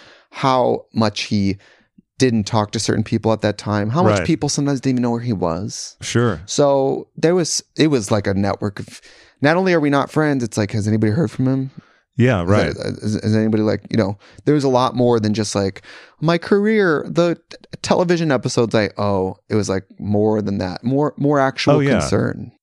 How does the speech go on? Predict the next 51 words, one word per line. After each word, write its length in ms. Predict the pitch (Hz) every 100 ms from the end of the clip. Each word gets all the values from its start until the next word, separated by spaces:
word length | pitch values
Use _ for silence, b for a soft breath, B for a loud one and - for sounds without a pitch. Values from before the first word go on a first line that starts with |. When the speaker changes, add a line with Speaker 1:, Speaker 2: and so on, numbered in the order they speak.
| _ _ _ _
Speaker 1:
Yeah, 180 | 147 175
I 40 |
mean, 160 | 185 214
the 60 | 220
focus 320 | 240 247 254
of 40 |
the 100 | 180
film 280 | 160 151 139
is 100 | 127
still 400 | - - 131 127
about, 540 | 123 110 107 110 107 - _ _ -
you 160 | -
know, 320 | 107 101 104 104 _ _ _ b b b b b _ _ _ _ _ -
kinda 160 | 202
like 160 | 208 156
the 60 | 131
golden 340 | 123 120 123
age 160 | 113 101
of 80 | 95
drag, 400 | 104 101 95 87
and 220 | 80 -
one 180 | - 113
of 60 | 101
the, 140 | 104 - _ _ _ _ _ -
it's 380 | - - - 110
about 300 | 127 127 110
me 300 | 110 117 120
getting 280 | 107 107 104
to 140 | 101
do 240 | 101 101 104
all 140 | 90
these 180 | 90 92 - _ -
things 260 | 107 101
in 100 | 98
this, 260 | 85 - -
this 320 | - - - - -
snapshot 420 | - 98 - 98
of 60 | 92
time 220 | - 98
in 60 | 92
the 80 |
world, 380 | 82 80 73 - -
you 100 | 90
know, 120 | 80
the 120 | -
big 260 | - 95 -
tours 580 | - 147 135 127 120 110
and 160 | 101 95 b b b b b
Speaker 2:
Winning, 420 | 104 107 113 95
Speaker 1:
because 80 | 117
Speaker 2:
yeah. 200 | 98 73